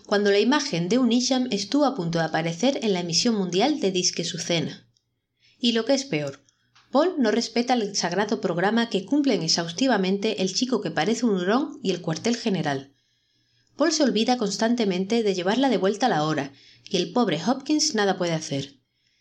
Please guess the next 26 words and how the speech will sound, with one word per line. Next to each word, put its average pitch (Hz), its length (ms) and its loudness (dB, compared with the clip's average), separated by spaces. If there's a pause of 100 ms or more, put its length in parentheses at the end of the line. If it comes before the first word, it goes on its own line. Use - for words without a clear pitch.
(260)
De 196 140 0
manera 262 440 2
que 185 120 0
muy 233 140 2
pronto 185 380 0
la 254 100 4
esfera 214 360 0
de 208 120 2
datos 151 300 -2
de 160 100 0
la 156 80 0
sala 208 320 0
de 156 80 -2
reuniones 202 640 2
incluye 202 440 0
un 233 120 2
proyecto 202 400 0
de 156 80 0
ac-, - 260 -10
de 175 100 -4
acción 196 380 0
urgente 269 480 0
para 185 220 -2
mister 165 320 -2
Isham 196 320 -2
padre. 139 440 -4